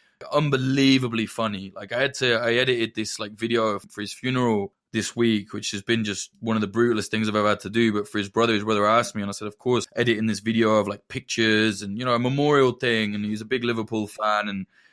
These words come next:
we had the original, um, you know, You'll Never Walk Alone song. And, like,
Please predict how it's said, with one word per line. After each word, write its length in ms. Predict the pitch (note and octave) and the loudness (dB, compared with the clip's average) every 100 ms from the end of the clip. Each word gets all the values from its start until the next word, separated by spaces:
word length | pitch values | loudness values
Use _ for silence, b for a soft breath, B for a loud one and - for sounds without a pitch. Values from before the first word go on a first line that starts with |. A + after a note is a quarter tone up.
| b _ | b _
we 60 | G#2 | 0
had 160 | G#2 | 0
the 120 | G#2+ | 0
original, 480 | G#2 G#2+ G#2 G#2 G#2 | 0 0 0 -2 2
um, 500 | G#2 G2+ G2 F#2+ F#2+ | 4 2 2 -2 -4
you 80 | - | -4
know, 80 | G2+ | -4
You'll 140 | G2+ | 0
Never 200 | G#2 G#2 | 0 0
Walk 240 | G#2 G2+ - | 0 -4 -2
Alone 340 | G2+ G#2 G2+ | 0 2 0
song. 360 | F#2+ G2+ G2 F#2+ | -2 0 0 -2
And, 220 | G2+ A2 | -2 2
like, 260 | A2+ A2 | 2 0